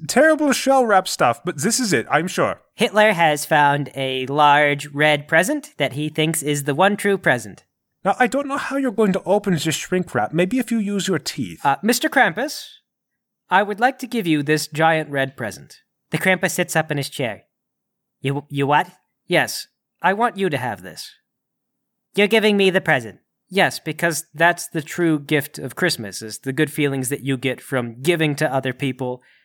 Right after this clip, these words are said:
Speaker 3: and, and bonding
Speaker 2: Okay,
Speaker 3: and
Speaker 2: okay, okay, okay. But you don't feel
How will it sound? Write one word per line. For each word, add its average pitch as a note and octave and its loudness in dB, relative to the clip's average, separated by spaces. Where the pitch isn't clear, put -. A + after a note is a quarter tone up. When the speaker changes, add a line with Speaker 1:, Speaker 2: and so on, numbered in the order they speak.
Speaker 3:
and, B2+ -2
and C#3 0
bonding D3 4
Speaker 2:
Okay, A3 4
Speaker 3:
and B3 4
Speaker 2:
okay, A3 2
okay, E3 0
okay. F#3 0
But A3 4
you E4+ 4
don't D4 4
feel C4+ 4